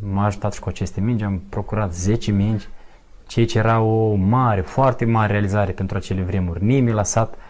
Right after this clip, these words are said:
nu avea zece mingi. Noi, țin minte că ne antrenam cu mingi doi, trei ani. Și trebuia, dacă se rupea, trebuia să o reparăm și așa mai departe. Mergeam până rupea mingea de tot. Și atunci,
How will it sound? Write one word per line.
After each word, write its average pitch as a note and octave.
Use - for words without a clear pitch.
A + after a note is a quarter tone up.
nu A#2
avea A2
zece G#2
mingi. F#2+
Noi, A2+
țin A#2+
minte A#2
că -
ne G2+
antrenam G2+
cu G2
mingi G2+
doi, G#2+
trei G#2
ani. F2
Și -
trebuia, G#2+
dacă G#2
se -
rupea, G#2+
trebuia G#2
să A#2+
o -
reparăm G#2
și -
așa G#2
mai G#2
departe. G2+
Mergeam G2
până A2
rupea G2+
mingea G2+
de F2+
tot. F2+
Și -
atunci, B2+